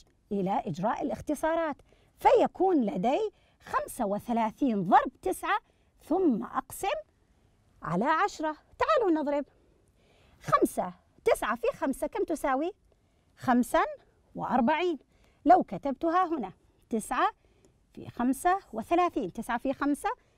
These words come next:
خمسة وأربعين، وتسعة في ثلاثة، سبعة وعشرين، وأربعة، واحد وثلاثين. لاحظوا، هل هذا هو الناتج؟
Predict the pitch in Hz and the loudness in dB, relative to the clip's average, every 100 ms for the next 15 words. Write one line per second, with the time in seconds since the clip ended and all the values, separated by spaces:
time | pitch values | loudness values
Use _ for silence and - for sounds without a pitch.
0 | _ _ 190 220 - 359 494 - 165 160 | _ _ -6 -4 0 0 0 -4 -14 -8
1 | 190 254 294 359 302 _ _ _ _ _ | -2 0 2 2 0 _ _ _ _ _
2 | - - 269 453 415 415 403 359 339 339 | -2 2 4 2 0 -2 -2 0 0 0
3 | 330 320 - _ _ - - 196 208 311 | -2 -6 -8 _ _ -12 -4 -2 2 2
4 | 427 _ _ _ _ - 190 320 - 370 | 2 _ _ _ _ -4 -2 -2 0 -2
5 | 339 302 311 392 453 311 339 440 _ _ | -2 0 2 2 2 0 0 -2 _ _
6 | 190 247 311 453 571 - _ _ _ - | -2 -2 -2 -2 -4 -6 _ _ _ -20
7 | _ 240 226 339 349 359 214 - - _ | _ -4 0 2 2 0 -4 -10 -12 _
8 | _ _ _ _ - 240 302 254 196 - | _ _ _ _ 0 2 2 -2 -6 -8
9 | _ _ - - 240 247 381 302 220 202 | _ _ -14 0 2 4 2 2 -2 -2
10 | 196 277 - 466 | -2 -4 -4 -4